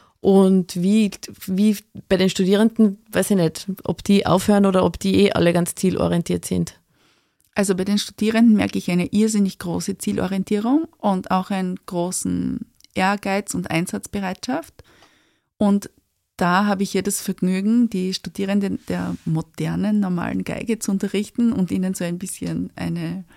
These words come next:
Speaker 2: eine positive Pflanze der alten Musik einzusetzen. Und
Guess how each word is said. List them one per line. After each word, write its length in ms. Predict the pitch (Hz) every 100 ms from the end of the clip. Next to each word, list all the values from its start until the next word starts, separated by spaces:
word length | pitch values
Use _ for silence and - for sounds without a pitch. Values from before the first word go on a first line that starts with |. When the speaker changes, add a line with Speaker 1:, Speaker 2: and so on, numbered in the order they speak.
| _ _ _ _
Speaker 2:
eine 200 | 185 175
positive 720 | 170 175 185 190 175 180 156
Pflanze 500 | - - 151 175 -
der 140 | 190 165
alten 240 | - -
Musik 420 | 190 - 240 247 -
einzusetzen. 840 | 185 - 190 151 - - 226 285 - - - - _ _
Und 320 | 202 190 185